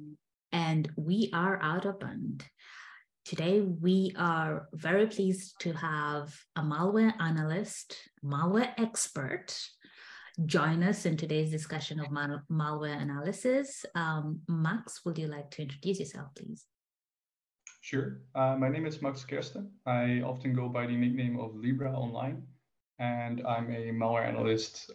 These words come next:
Speaker 2: uh, currently at Trellix. That is the merge of FireEye and McAfee Enterprise.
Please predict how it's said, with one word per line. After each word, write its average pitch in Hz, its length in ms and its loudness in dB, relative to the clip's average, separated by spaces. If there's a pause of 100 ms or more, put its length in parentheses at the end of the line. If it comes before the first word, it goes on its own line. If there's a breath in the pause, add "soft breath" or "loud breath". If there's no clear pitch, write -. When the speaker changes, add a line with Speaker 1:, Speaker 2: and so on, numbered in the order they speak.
Speaker 2:
uh, 113 280 2 (100)
currently 113 480 2
at 110 220 -2
Trellix. - 640 2 (540)
That 120 140 4
is 120 200 0
the 110 320 -2
merge 110 340 -2
of 107 420 -4 (160)
FireEye 107 540 0
and 110 260 -2
McAfee 110 360 0
Enterprise. 123 720 4